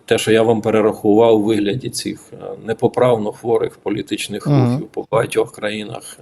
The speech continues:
Speaker 1: Європи, воно лише доказ того, що ці люди, слава Богу, розуміють це. Але чи збережуться вони в політиці після чергових електоральних випробовувань?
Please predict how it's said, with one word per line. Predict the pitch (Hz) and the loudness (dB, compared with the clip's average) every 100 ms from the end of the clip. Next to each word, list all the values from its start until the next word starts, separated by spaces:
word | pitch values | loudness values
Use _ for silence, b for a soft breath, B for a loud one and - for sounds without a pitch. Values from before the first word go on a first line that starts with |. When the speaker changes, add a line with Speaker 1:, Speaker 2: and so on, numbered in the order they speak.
| - | -6
Speaker 1:
Європи, | 110 107 104 95 - 101 | -4 -2 -2 -4 -8 -18
воно | 104 107 110 104 | -14 -6 -6 -6
лише | 104 - 104 | -8 -8 -2
доказ | 110 113 104 - | -2 0 -2 -4
того, | - 104 107 | -6 -6 -6
що | - 104 | -6 -8
ці | 104 123 | -2 0
люди, | 110 110 123 | 0 -2 -4
слава | - 110 110 120 | -2 0 0 0
Богу, | 107 110 110 | 2 0 0
розуміють | 120 127 202 262 117 85 - B B B B - | 0 0 0 0 -4 -6 -14 B B B B -8
це. | - 95 80 b b | -2 -2 -2 b b
Але | - 120 110 | -2 2 4
чи | 104 117 | 2 0
збережуться | 110 117 123 117 151 135 - 92 | 2 4 4 4 4 4 0 -6
вони | 98 104 | -6 -8
в | 107 | -8
політиці | - 110 104 95 101 - 98 | -2 0 0 -4 -10 -12 -12
після | - - 101 | -12 -6 -6
чергових | - 107 95 98 104 - | -2 -2 0 0 0 -4
електоральних | 95 98 101 104 107 107 104 - | -8 -8 -4 -2 -2 -4 -12 -12
випробовувань? | 107 - 120 151 113 95 90 | -8 0 2 4 2 -2 -12